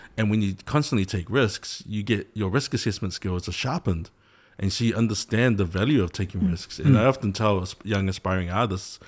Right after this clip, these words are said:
Speaker 1: it's like, "You have to take risks.
Speaker 2: Mm.
Speaker 1: You can never be, you, you will never be risk adverse 'cause there's
Speaker 2: Yeah.
Speaker 1: gonna be a point in time where you do have to take risks." And so if you take risks constantly, I think of it like a rung,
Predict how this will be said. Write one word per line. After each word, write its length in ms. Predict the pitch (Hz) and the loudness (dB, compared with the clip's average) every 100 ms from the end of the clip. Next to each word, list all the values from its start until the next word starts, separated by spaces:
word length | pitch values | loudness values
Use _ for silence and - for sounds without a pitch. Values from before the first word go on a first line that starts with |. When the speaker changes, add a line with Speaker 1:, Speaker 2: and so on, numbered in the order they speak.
| - - - | -20 -20 -8
Speaker 1:
it's 100 | 101 | -6
like, 120 | 92 | -2
"You 100 | 170 | 0
have 140 | 139 175 | 0 0
to 80 | 143 | 0
take 160 | 151 147 | 0 2
risks. 380 | 131 - - - 202 | 0 0 -12 -6 -4
Speaker 2:
Mm. 140 | 175 - | -4 -2
Speaker 1:
You 140 | 123 | -2
can 280 | 127 127 113 | 2 4 6
never 240 | 151 151 | 8 8
be, 300 | 127 120 107 - | 8 6 4 0
you, 220 | 123 123 | -4 -4
you 160 | 127 135 | 0 4
will 100 | 131 | 6
never 320 | 120 143 147 | 8 8 8
be 180 | 120 110 | 6 4
risk 240 | 104 113 | 2 0
adverse 320 | 92 87 87 - | -2 -2 -4 -2
'cause 180 | 95 90 | -2 0
there's 160 | 110 | 0
Speaker 2:
Yeah. 40 | 139 | 4
Speaker 1:
gonna 120 | 131 | 4
be 80 | 120 | 4
a 40 | |
point 220 | 104 120 | 4 2
in 80 | 104 | 2
time 200 | 98 101 | 2 0
where 100 | 101 | 0
you 120 | 101 | -2
do 240 | 95 117 107 | -2 2 2
have 120 | 110 | 0
to 80 | - | -2
take 160 | - 90 | -4 -2
risks." 200 | 90 - - - - - | -4 -6 -16 -20 -20 -14
And 260 | - 110 101 | -4 0 0
so 240 | 101 107 98 - - - | 4 2 2 -6 -20 -8
if 100 | 110 | 0
you 80 | 135 | 0
take 300 | 131 180 170 | 4 2 6
risks 440 | 123 - - - - _ | 4 4 -2 -10 -12 _
constantly, 640 | - 147 143 131 101 95 87 - _ _ _ _ | 4 4 4 2 0 0 -4 -12 _ _ _ _
I 100 | 110 | 0
think 240 | 98 143 | 4 2
of 80 | 135 | 4
it 100 | 127 | 4
like 160 | 104 98 | 2 0
a 60 | |
rung, 480 | 92 101 98 85 107 | 2 4 4 0 -4